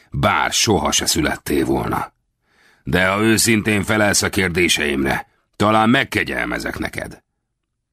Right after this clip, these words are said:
Tegnap este észrevettetek engem a bokorban?” Természetesen.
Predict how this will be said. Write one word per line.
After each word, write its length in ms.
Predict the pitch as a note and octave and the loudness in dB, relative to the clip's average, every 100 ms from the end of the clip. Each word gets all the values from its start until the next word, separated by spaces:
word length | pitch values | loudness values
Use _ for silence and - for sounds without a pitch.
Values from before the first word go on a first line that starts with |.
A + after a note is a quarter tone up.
| _ _ | _ _
Tegnap 480 | - A#2 A2+ F#2+ D#2+ | -2 0 0 -2 -2
este 540 | C#2 B1+ - - - - _ _ _ _ _ | -4 -4 -4 -6 -8 -16 _ _ _ _ _
észrevettetek 960 | D#2+ D2+ C#2+ D#2+ D#2 D2 - D#2 D#2 | -2 0 0 0 0 -2 -2 -2 -2
engem 340 | E2 D#2 D#2+ E2 | -2 -2 0 0
a 60 | |
bokorban?” 760 | D#2+ E2 - E2+ C2 A#1+ - - _ _ _ _ _ _ _ _ _ _ _ - | 0 0 0 -2 -2 -6 -10 -14 _ _ _ _ _ _ _ _ _ _ _ -6
Természetesen. 1000 | C#2+ C#2 B1 B1 D2+ C2 - - - | -2 -2 -2 -4 -6 -6 -4 -4 -6